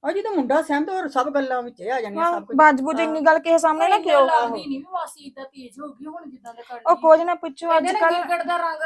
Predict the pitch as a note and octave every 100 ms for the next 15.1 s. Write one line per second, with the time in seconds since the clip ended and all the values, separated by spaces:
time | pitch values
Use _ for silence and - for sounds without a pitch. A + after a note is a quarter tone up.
0 | D#4+ D#4 D4 C#4 D4 D4+ F4 C#4 - C#4+
1 | D4 D4+ D4+ C#4 B3+ C#4+ C#4+ C4 A#3+ C4+
2 | C#4 _ C#4 C4 B3+ C#4 C#4+ D4 C#4 C#4+
3 | C#4+ D#4+ C#4+ C4 C#4+ E4 D4 C4 A3+ A3
4 | - _ _ _ _ - C#4+ C#4+ C4 C#4+
5 | D4 D#4 C#4+ D4+ C#4 D#4 E4 D#4+ C#4+ C4+
6 | C4 C#4 C#4 F4 E4 D4 E4 B3+ A#3 A#3
7 | F#3 F#3+ F#3+ G#3+ A3 F#3+ G3+ C4+ _ C#4+
8 | D#4 E4+ D#4+ C#4+ C#4 D#4+ E4 D#4+ F4 E4+
9 | E4+ D#4 D#4+ E4+ E4+ E4 D4 D#4+ D#4+ F4+
10 | D#4+ D4+ D4 F#4 F#4+ D#4+ F4 F#4 D4 C4
11 | D4 C#4+ D4 D4 C4+ B3+ C4 D4+ C#4+ -
12 | D#4 F4 F4 F4 E4+ F4 D#4+ F4 F4+ D4+
13 | C#4+ C#4 B3+ A#3+ B3 A#3+ B3 A3 A3 _
14 | F#3+ D4+ D#4 D4+ F4 E4 D#4 D4+ C#4 C4+
15 | C#4+